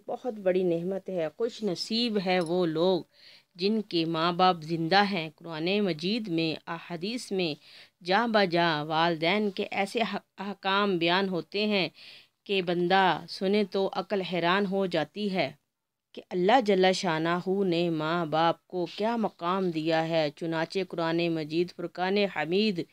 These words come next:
में इरशाद होता है कि तुम्हारे रब ने फरमाया कि उसके सिवा किसी को, किसी की इबादत ना करो और माँ बाप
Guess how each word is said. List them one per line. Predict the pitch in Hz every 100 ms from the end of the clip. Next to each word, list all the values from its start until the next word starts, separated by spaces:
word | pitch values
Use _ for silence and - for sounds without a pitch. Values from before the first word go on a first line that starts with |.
| _ - - _ -
में | 220
इरशाद | - 226 - 214 240 226
होता | 196 - 165
है | 175 175 165
कि | 180
तुम्हारे | - 190 180 208 220 226 185
रब | 214 202 208
ने | 180 180 165
फरमाया | 170 165 160 165 185 170 147 - _ _ _ -
कि | -
उसके | - 233 - 233 208
सिवा | - 180 175 185 180
किसी | 208 202 - 214 190 _ _
को, | 208 208 - _
किसी | - 202 220
की | 190 202
इबादत | 175 165 165 185 -
ना | 170 175
करो | - 170 165 151
और | - 185
माँ | 170 160 190 175
बाप | 170 180 -